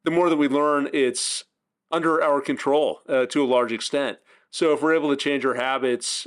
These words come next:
uh, the way that we approach different situations, the, the way that we get stuck in our own mind, if we're able to extricate ourselves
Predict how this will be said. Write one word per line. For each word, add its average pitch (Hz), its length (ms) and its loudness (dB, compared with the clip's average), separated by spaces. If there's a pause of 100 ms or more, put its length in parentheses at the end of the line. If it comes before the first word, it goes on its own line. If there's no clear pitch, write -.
uh, 120 260 2
the 120 120 -2
way 135 200 2
that 120 300 0 (480)
we 127 540 0 (300)
approach 147 380 -2
different 143 280 -2
situations, 127 920 -2 (800)
the, 135 640 2
the 143 140 -2
way 160 160 4
that 151 80 0
we 139 260 2
get 139 220 0
stuck 160 320 -2
in 151 80 0
our 131 120 2
own 120 140 0
mind, 113 420 0
if 127 280 -2
we're 143 100 2
able 139 160 0
to 139 160 0
extricate 143 600 -2
ourselves 120 720 0